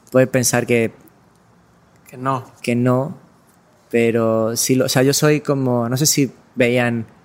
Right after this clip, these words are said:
Speaker 1: quien esté escuchando esto, no sé si veían Friends, pero yo soy una especie de mezcla entre Ross y Chandler. Soy,
Speaker 2: <laughs>
Speaker 1: em, entonces sí soy patológicamente tímido.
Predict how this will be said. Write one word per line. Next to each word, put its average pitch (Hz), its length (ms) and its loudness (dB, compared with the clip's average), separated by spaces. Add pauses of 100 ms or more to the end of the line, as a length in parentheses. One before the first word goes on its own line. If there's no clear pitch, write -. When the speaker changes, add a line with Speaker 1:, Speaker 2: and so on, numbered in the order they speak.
(260)
Speaker 1:
quien 120 120 -2
esté 117 140 -2
escuchando 123 400 0
esto, 123 180 -2
no 127 80 0
sé 127 80 0
si 127 120 2
veían 120 300 2
Friends, 127 460 -2
pero 120 120 0
yo 120 60 0
soy 135 140 2
una 131 100 2
especie 131 320 0
de 123 100 2
mezcla 127 360 0
entre 117 480 0 (520)
Ross 131 340 0
y 123 100 -2 (100)
Chandler. 110 540 -2 (400)
Soy, 120 360 0 (340)
Speaker 2:
<laughs> - 340 -20
Speaker 1:
em, 123 640 0
entonces 143 380 0
sí 147 120 0
soy 151 760 2 (720)
patológicamente 131 840 0
tímido. 135 500 2